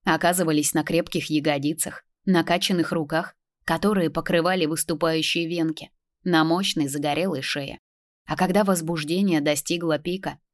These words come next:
осторожно положила ладонь на внушительного размера бугорок в трусах, вырывая из груди мужчины рваный стон. «Вик,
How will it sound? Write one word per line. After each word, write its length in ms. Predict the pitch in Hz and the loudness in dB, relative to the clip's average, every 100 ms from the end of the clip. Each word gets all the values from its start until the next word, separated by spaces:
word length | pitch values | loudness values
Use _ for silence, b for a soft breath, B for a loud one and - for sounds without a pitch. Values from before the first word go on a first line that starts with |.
| _ | _
осторожно 680 | 175 165 175 175 220 196 175 | 0 2 2 2 2 2 2
положила 460 | 170 156 156 185 160 | 2 2 0 -2 0
ладонь 400 | 156 147 170 175 | 0 0 -2 0
на 100 | 151 | 0
внушительного 720 | 160 160 - 208 180 156 147 | 2 0 0 -2 0 0 0
размера 440 | 147 147 170 180 | -2 0 0 0
бугорок 480 | 151 151 147 156 170 | -2 -2 0 -2 -4
в 80 | - | -8
трусах, 500 | 143 139 - - - _ _ - | -6 -4 -4 -8 -16 _ _ -2
вырывая 540 | 180 180 175 196 185 | 2 2 2 2 0
из 140 | 147 | -2
груди 340 | 143 165 165 175 | -2 -2 -2 -2
мужчины 500 | 170 160 - 208 160 | 0 -2 0 0 -2
рваный 400 | 147 165 180 185 | -2 -2 -2 -4
стон. 400 | - 175 151 160 _ _ _ b b b b _ _ _ | -4 -4 -4 -8 _ _ _ b b b b _ _ _
«Вик, 400 | 156 160 147 - | -4 -4 -4 -16